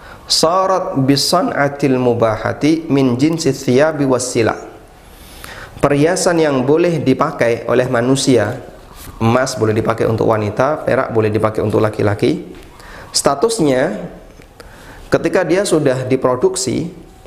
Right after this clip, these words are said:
maka dia statusnya sebagaimana layaknya pakaian atau barang-barang yang lain. La min jinsil athman, dan bukan lagi alat tukar.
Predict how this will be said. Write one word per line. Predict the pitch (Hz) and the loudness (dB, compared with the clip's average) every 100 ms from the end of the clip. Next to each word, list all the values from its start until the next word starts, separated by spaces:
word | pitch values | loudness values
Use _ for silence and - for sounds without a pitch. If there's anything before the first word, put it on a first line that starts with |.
| - - - - | -20 -20 -20 -2
maka | 123 147 | 0 2
dia | 160 180 | 2 2
statusnya | 185 147 156 180 185 | 2 0 0 0 0
sebagaimana | 165 139 120 117 131 | 2 2 2 2 2
layaknya | 160 147 139 127 165 | 2 2 0 0 0
pakaian | 170 - - 147 160 | 0 -4 0 2 2
atau | 135 131 | 2 0
barang-barang | 135 113 117 120 139 147 | 0 0 0 -2 0 2
yang | 139 | 2
lain. | 180 170 151 - - - - - - - - - - - - | 0 -2 -6 -16 -20 -20 -20 -20 -20 -12 -8 -8 -10 -14 -4
La | 123 147 165 | 0 2 2
min | 165 151 135 | 0 2 2
jinsil | 131 131 127 107 | 0 2 0 0
athman, | 113 - 120 151 196 208 208 - - - | -4 0 0 2 0 -4 -8 -12 -8 -2
dan | 131 117 | 0 0
bukan | 117 117 110 | -2 0 0
lagi | 104 120 147 190 - | 0 2 2 2 -2
alat | 107 101 | -2 0
tukar. | 165 180 196 - - | 0 0 -2 -4 -10